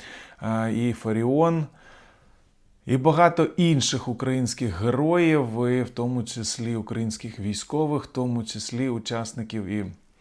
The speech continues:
а, власне, українських працівників спецслужб. Росія робить замовні вбивства. Дуже віримо, що скоро всіх затримають. Львів — місто, яке,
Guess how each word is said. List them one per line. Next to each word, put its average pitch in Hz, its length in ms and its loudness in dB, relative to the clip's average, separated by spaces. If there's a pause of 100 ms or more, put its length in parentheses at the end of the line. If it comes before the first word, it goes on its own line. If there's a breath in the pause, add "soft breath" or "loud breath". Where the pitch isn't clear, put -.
(440 loud breath)
а, 107 240 -2
власне, 107 460 -2
українських 107 680 -4
працівників 107 680 -4
спецслужб. 131 680 -8
Росія 113 440 -2
робить 117 440 -2
замовні 110 680 0
вбивства. 98 640 -4
Дуже 110 680 -4 (360 loud breath)
віримо, 110 520 2
що 107 160 -6
скоро 113 380 -6
всіх - 600 -4
затримають. 113 960 -4
Львів — 107 500 -4
місто, 107 340 -6
яке, 104 440 -6